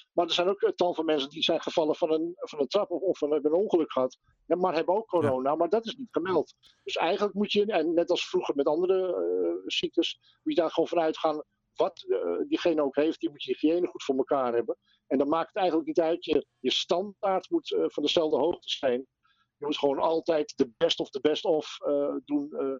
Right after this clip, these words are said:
Speaker 1: met je verzorging. Altijd, eh, je uiterste best. En wij verzorgen ook, eh, waar ik aan werk, ook iedereen, ook al zou de kist dichtgaan.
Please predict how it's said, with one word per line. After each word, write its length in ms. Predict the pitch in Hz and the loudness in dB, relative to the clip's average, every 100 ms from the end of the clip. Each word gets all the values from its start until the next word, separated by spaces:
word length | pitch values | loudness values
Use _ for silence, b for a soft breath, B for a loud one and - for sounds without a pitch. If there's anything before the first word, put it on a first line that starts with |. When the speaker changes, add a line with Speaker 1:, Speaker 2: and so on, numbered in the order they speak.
| _ | _
Speaker 1:
met 180 | - 147 | -2 0
je 80 | 151 | 0
verzorging. 540 | 151 147 151 131 113 | -2 0 0 -2 -6
Altijd, 340 | 147 156 151 - | -2 0 0 2
eh, 140 | 160 | 2
je 100 | 151 | 2
uiterste 320 | 170 139 117 | 0 -2 -4
best. 280 | - 151 - b b - | 0 0 -2 b b -4
En 160 | 165 | 0
wij 160 | 160 190 | 0 0
verzorgen 400 | - 175 156 160 | -2 -2 0 0
ook, 200 | 156 - | 0 0
eh, 280 | 160 147 156 156 _ | 0 2 -2 -8 _
waar 160 | - 135 | -2 0
ik 120 | 151 | 2
aan 100 | 165 | 2
werk, 320 | 160 156 - _ _ _ | 2 0 -4 _ _ _
ook 220 | - 143 | -2 -2
iedereen, 500 | 233 185 170 175 175 | 0 2 2 2 2
ook 160 | 196 156 | 0 0
al 140 | 151 | 0
zou 220 | 151 175 165 | 2 0 -2
de 80 | |
kist 240 | 143 156 - | 0 -2 2
dichtgaan. 560 | 165 165 - 185 208 | 0 0 -2 -2 -2